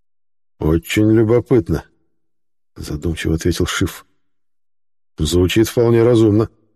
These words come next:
И знаешь, возможно, у меня даже получится убедить господина Набутому несколько расширить твой список за счёт средств гильдии.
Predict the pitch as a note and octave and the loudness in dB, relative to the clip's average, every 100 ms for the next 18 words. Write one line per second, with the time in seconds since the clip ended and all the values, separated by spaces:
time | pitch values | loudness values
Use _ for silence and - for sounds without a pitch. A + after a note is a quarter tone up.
0 | _ _ _ _ _ _ E2+ D#2+ B2+ C3 | _ _ _ _ _ _ -4 0 2 2
1 | G2 G#2 A2 B2 A#2+ B2 B2 A#2+ A#2+ A2+ | 2 2 2 2 2 2 2 2 2 2
2 | - B2+ B2 A2+ A#2 A2+ A#2+ A#2+ B2 A2 | 2 2 2 0 2 2 2 2 2 2
3 | - A#2+ A2 A#2+ A2+ A2 A2 - D3 G#2+ | 0 0 2 2 2 2 0 2 2 2
4 | G#2 B2 A#2 G#2 A2+ A#2+ - D#3+ G#2 - | 2 2 0 0 0 0 0 0 0 0
5 | F#2 F#2+ - A2+ - C#2 - _ _ _ | 0 0 0 -4 -4 -8 -12 _ _ _
6 | - A2+ - C3 - C3 B2+ - G#2+ B2+ | -2 -2 0 -2 0 0 0 -2 -2 0
7 | E2+ C#2+ | 0 -4